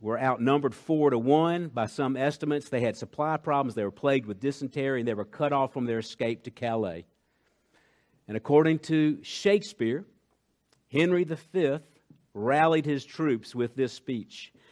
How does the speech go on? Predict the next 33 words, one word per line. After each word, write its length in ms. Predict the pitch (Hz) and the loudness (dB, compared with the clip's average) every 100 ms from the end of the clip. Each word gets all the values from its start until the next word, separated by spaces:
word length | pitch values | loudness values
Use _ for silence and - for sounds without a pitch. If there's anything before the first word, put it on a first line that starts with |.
| _ _ _ 127 | _ _ _ -2
"This 220 | 170 - | -2 0
day 360 | 135 175 185 | 6 8 8
is 120 | 180 - | 6 4
called 360 | 170 170 170 | 4 6 6
the 80 | 156 | 0
Feast 540 | - 165 185 185 - | -4 -2 -2 -2 -6
of 140 | 180 - | -6 -4
Crispian. 580 | 165 143 - 107 95 82 | -4 -4 -6 -10 -10 -16
He 240 | - 156 196 | -2 6 6
that 120 | 175 | 8
outlives 520 | 175 139 156 185 156 | 6 6 6 6 4
this 200 | 170 160 | -2 -4
day 380 | 147 165 170 175 | 0 2 2 2
and 120 | 156 | 0
comes 260 | 175 180 156 | -2 -4 -4
safe 400 | - 180 180 180 | 0 2 2 0
home 280 | 180 180 | -2 0
will 100 | 180 | 0
stand 400 | 180 - 185 185 | -2 -2 0 -2
tiptoe 580 | - 214 214 - 143 123 | 6 6 6 0 2 4
when 180 | 123 127 | 2 -2
this 140 | 127 | -2
day 200 | - 135 | 0 0
is 120 | 135 131 | 2 -2
named, 360 | 135 139 156 - - - - | -4 -4 -8 -12 -20 -18 -2
and 240 | 127 113 | 2 4
rouse 440 | 123 160 160 160 165 | 6 6 6 4 2
him 120 | 156 | 0
at 80 | 147 | 0
the 60 | |
name 240 | 143 147 151 | 2 2 0
of 140 | 143 | -2
Crispian. 640 | - 151 - 120 107 92 | -2 -2 -2 -8 -8 -8